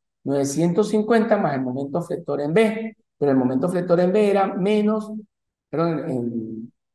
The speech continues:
sí, el momento flector en B no, aquí. Ah, el momento flector en, fue que aquí hay un error, ¿no? Sería novecientos cincuenta más el momento flector en A, aquí es A.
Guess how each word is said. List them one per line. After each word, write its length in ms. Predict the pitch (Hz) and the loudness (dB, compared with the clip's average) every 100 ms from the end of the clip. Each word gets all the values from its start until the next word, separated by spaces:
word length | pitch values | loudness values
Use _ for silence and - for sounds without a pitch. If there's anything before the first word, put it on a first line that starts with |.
| _ _ _ _ _ _ _ _ _ _ | _ _ _ _ _ _ _ _ _ _
sí, 300 | - - 90 - - _ - | -8 -8 -8 -16 -20 _ -6
el 160 | 147 | -2
momento 420 | 147 143 165 165 208 | 0 2 2 2 0
flector 400 | - 156 165 180 | 0 0 2 2
en 120 | 190 | 2
B 140 | 208 | 4
no, 260 | 214 190 160 | 6 6 4
aquí. 640 | 147 - 165 175 214 - - _ _ _ _ _ _ _ _ _ _ _ _ _ _ _ _ _ _ _ _ _ _ _ _ _ _ _ _ _ _ _ _ _ | 0 -2 0 2 2 -4 -14 _ _ _ _ _ _ _ _ _ _ _ _ _ _ _ _ _ _ _ _ _ _ _ _ _ _ _ _ _ _ _ _ _
Ah, 520 | - 165 147 - 117 - _ - | 2 2 2 -2 -10 -16 _ -4
el 120 | 151 | 0
momento 400 | 165 175 185 226 | 2 2 2 0
flector 440 | 208 170 170 196 | 0 -2 2 2
en, 420 | 214 208 151 139 - | 2 0 -2 -6 -10
fue 140 | 165 | -10
que 80 | 160 | -8
aquí 120 | 175 | -6
hay 60 | 190 | -4
un 100 | 190 | -2
error, 240 | 190 160 | 0 0
¿no? 280 | 135 160 - - | 0 -4 -8 -12
Sería 320 | - 143 180 | -4 0 2
novecientos 420 | 170 131 170 185 | 2 0 -2 -2
cincuenta 320 | 165 160 165 | -2 0 0
más 180 | 196 170 | 2 2
el 80 | 143 | 2
momento 320 | 143 156 175 | -2 -4 -6
flector 380 | 170 143 - 147 | -6 -8 -4 -2
en 120 | 151 | -2
A, 100 | 131 | -2
aquí 220 | 123 139 | -2 0
es 60 | 160 | 2
A. 380 | 147 170 - | 2 0 -8